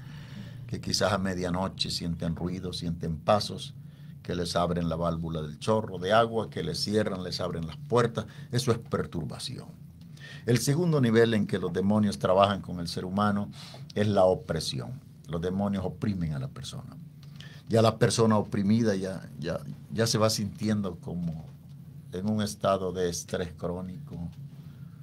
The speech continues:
Wow. Ya su estructura de personalidad se va sintiendo como acorralada por un magnetismo sobrenatural.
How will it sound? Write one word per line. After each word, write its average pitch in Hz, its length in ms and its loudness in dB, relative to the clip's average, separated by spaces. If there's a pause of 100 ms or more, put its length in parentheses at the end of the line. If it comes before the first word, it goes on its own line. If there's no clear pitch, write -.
(220)
Wow. 67 400 -4 (760)
Ya 95 240 2
su 92 180 0
estructura 92 640 -2
de 87 100 0
personalidad 87 800 0
se 92 140 -4
va 82 100 -2
sintiendo 90 580 -4
como 98 300 2
acorralada 92 800 2
por 98 220 -2
un 110 260 4
magnetismo 95 920 2
sobrenatural. 87 880 -6